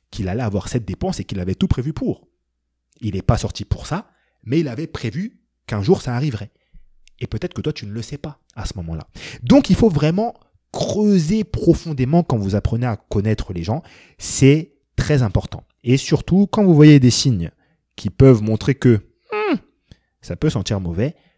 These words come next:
faites attention, ralentissez un petit peu la cadence et regardez. Regardez attentivement. Ne regardez pas avec l'œil aimant. Parce que le vrai souci, c'est quoi ? Le vrai problème, c'est que à partir du moment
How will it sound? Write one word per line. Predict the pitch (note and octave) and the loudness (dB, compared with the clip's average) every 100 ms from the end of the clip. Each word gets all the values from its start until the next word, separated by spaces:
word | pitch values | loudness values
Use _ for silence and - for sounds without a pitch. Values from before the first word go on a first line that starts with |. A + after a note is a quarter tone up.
| _ _ | _ _
faites | - E3 F3 | -4 -2 0
attention, | D#3 A#2+ G2+ - G#2 - _ _ _ - | 0 -2 -4 -8 -10 -14 _ _ _ -16
ralentissez | F2+ B2+ F3+ F3+ F#3 - | -2 0 2 0 -2 -2
un | E3 | -2
petit | D3+ - | -4 -2
peu | D3+ | 0
la | B2+ | 2
cadence | G#2+ G2 B2+ D3 - _ - | 0 0 0 -2 -10 _ 0
et | A#2 B2+ _ _ | 2 2 _ _
regardez. | F#2 G2+ G2 - D#2 - _ - _ | -2 0 0 -4 -10 -16 _ -20 _
Regardez | G#2 A#2+ B2+ B2 D3 | 2 4 4 4 2
attentivement. | B2+ B2 - A#2 G2+ D#2+ - _ | 2 -2 -2 -4 -4 -8 -10 _
Ne | G#2+ | -2
regardez | G#2+ B2 A#2+ A#2 | 0 0 0 -2
pas | - C#3+ D3+ - - - | 0 -2 -2 -8 -18 -8
avec | A#2 A#2 - | -2 -2 0
l'œil | A2+ B2+ C3+ A#2+ - _ - | 6 8 8 6 -8 _ 2
aimant. | A#2+ G2+ - _ _ - | 2 2 -2 _ _ -10
Parce | - | -6
que | - | -2
le | F#2+ | -2
vrai | F#2+ F3+ | 0 -2
souci, | - A2+ F#3+ | -2 -6 -6
c'est | - G#2+ | -6 -8
quoi ? | G2+ D#2 _ _ _ _ | -8 -12 _ _ _ _
Le | - | -10
vrai | G#2+ E3 | -4 -2
problème, | - C3+ F3 | 0 0 -2
c'est | - | -8
que | F#2+ - - | -12 -14 -14
à | - | -8
partir | A#2+ - F#3 | -6 -4 -6
du | C3 | -6
moment | B2 A2+ | -6 -6